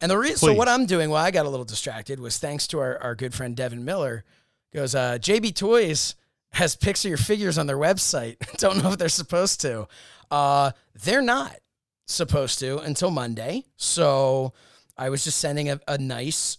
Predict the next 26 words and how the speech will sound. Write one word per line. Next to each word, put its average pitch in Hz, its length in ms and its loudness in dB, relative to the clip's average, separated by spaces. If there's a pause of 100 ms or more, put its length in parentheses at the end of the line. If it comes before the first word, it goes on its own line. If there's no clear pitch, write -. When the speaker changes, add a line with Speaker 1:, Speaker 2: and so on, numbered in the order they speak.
Speaker 1:
message, 127 840 -8 (440)
um, 113 600 -8 (800)
over 120 240 -8
to 113 120 -8
them 123 320 -8
asking, 120 760 -10 (420)
"Hey, 110 640 -12
can 117 220 -10
you 101 80 -16
please 107 640 -10
take 101 300 -14
those 101 260 -14
down 107 640 -14 (260)
before 85 340 -20
people 82 360 -18
see - 420 -6
them? 147 300 -10
'Cause 98 200 -8
we 95 60 -12
wanna 87 200 -14
make 85 200 -14
our 95 80 -14
own 98 100 -16
announcement." 95 460 -10
Now, 247 160 -2
listen, 190 340 -2